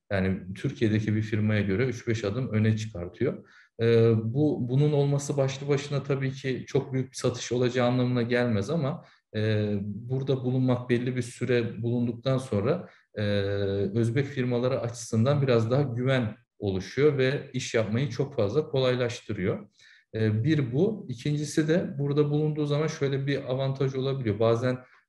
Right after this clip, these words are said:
bazı projeler çok hızlı bir şekilde başlayıp hızlı bir şekilde ilerlemesi istenebiliyor. Bu bazen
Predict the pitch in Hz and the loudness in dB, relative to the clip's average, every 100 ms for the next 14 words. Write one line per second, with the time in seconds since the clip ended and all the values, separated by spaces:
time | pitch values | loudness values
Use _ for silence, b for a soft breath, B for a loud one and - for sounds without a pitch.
0 | 107 113 127 127 113 120 117 120 120 117 | -4 0 2 0 -2 0 2 2 0 0
1 | 110 - - 113 117 131 120 117 113 110 | -4 -4 -4 -2 -2 -2 -2 -4 -2 0
2 | 107 107 107 - 110 123 113 117 107 123 | 0 0 -2 -2 -4 -4 -4 -2 0 0
3 | 120 117 107 110 113 110 107 107 104 104 | 0 0 0 2 2 2 2 2 2 0
4 | 104 131 113 - 107 104 101 92 87 101 | 0 -4 -8 -4 0 0 0 -2 -4 -2
5 | 107 101 107 107 | 0 2 0 -2